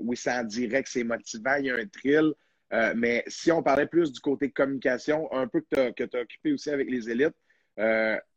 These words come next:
tu sais, exemple, à la Ligue Média trois ou dans une équipe de la Ligue, puis après ça, on va répondre à, à la, la question de, de Jasmin.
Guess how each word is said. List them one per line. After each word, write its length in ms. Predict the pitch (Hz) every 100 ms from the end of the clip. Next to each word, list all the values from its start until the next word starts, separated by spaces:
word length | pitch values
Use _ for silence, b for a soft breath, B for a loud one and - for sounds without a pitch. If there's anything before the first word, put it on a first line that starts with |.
| _
tu 100 | -
sais, 200 | 156 - -
exemple, 420 | 127 117 160 160
à 140 | - 165
la 120 | 151
Ligue 200 | 143 156
Média 240 | 147 127
trois 300 | 127 123 143
ou 120 | 151 123
dans 240 | 139 147
une 240 | 131 123
équipe 380 | 131 - 151 151
de 60 | 131
la 120 | 120
Ligue, 340 | 131 151 127 - _ _ _
puis 80 | 110
après 160 | 104 107
ça, 120 | 139
on 80 | 131
va 100 | 120
répondre 400 | 113 127 131 123
à, 480 | 110 107 101 98 - _ -
à 100 | 107
la, 340 | 107 101 101 101
la 120 | 101
question 320 | 104 - 131
de, 200 | 120 110
de 140 | 107
Jasmin. 420 | 104 104 - 131